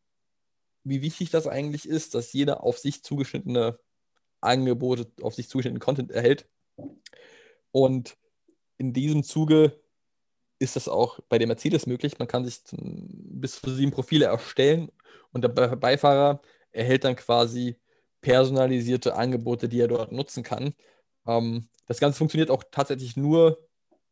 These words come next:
dass man beispielsweise Netflix schauen kann, wenn wirklich jemand auf dem Beifahrersitz sitzt, ähm, damit auch nicht der Fahrer in, äh, verbotener Weise sich einen Film parallel zum Fahren anguckt.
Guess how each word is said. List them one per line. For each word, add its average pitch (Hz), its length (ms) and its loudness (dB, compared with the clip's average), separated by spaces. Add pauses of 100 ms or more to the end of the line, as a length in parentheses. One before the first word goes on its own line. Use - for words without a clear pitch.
(120)
dass 127 160 0
man 123 140 0
beispielsweise 123 640 0
Netflix 139 440 -2
schauen 135 300 0
kann, 127 260 0
wenn 127 520 -4
wirklich 135 280 -4
jemand 123 220 -2
auf 110 80 -8
dem 117 120 -4
Beifahrersitz 135 640 0
sitzt, - 340 -6 (420)
ähm, 123 280 0
damit 120 280 0
auch 107 240 -8
nicht 131 240 -8
der 117 180 2
Fahrer 123 480 0
in, 120 280 -8 (640)
äh, 131 240 4
verbotener 135 420 4
Weise 135 320 4
sich 127 180 -2
einen 131 420 0 (180)
Film 143 280 2
parallel 131 380 6
zum 131 140 -4
Fahren 131 240 4
anguckt. 123 420 -2